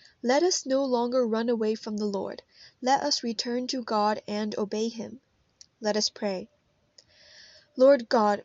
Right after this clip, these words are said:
please forgive me for the times when I've run away from doing things that you called me to do.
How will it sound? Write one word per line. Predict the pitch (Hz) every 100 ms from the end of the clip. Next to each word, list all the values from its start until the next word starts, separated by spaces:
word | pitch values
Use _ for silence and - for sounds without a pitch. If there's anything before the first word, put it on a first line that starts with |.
| _
please | - 294 302
forgive | - 220 240 247
me | 262
for | 269 247
the | 226
times | - - 226 214 196
when | - 214
I've | 208 208
run | 220 233
away | 226 214 208
from | 202 214 202
doing | 220 226 226
things | - 220 196 202
that | 208 -
you | 214
called | - - 226 214
me | 208
to | 208 208
do. | 190 208 190